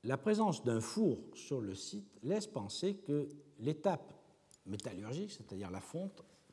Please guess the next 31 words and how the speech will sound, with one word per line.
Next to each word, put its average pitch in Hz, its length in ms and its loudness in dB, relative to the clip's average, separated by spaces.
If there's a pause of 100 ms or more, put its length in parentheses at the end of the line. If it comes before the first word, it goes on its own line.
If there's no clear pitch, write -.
prenait 190 380 4
également 110 400 2
place, 120 460 -4 (260)
euh, 101 120 -6
sur - 200 -8
place. - 440 -12 (1700)
Avant 208 260 8
d'aborder 156 640 10 (300)
les 120 140 4
vestiges 135 420 2
archéologiques, 160 600 -2
il 180 120 4
convient 220 340 4
de 196 100 6
citer 220 680 2
les 147 120 4
principaux 196 520 2
passages 170 760 0 (560)
du 139 240 -2
célèbre 226 460 8
texte 208 420 0
d'Agatharchide 156 1000 0
concernant 151 480 2
l'exploitation 151 720 0
des 113 120 2
mines 123 320 4
d'or 127 420 2 (480)
dans 131 120 4
le 139 80 4
désert 123 280 4
oriental. 95 540 -2